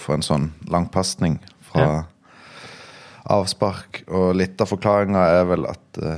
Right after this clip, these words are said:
Speaker 1: hele laget står på egen halvdel når du starter.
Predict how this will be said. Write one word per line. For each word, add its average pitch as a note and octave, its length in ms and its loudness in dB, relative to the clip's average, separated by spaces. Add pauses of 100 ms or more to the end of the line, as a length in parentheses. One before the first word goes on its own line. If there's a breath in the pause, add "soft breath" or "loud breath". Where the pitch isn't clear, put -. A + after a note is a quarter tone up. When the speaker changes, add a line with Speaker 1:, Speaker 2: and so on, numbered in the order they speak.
Speaker 1:
hele F2+ 260 2
laget F2 380 -2
står E2 220 0 (100)
på D#2 120 0 (880 soft breath)
egen E2+ 260 0
halvdel F2 400 0 (260)
når F2+ 120 0
du E2+ 60 -2
starter. F2 540 -2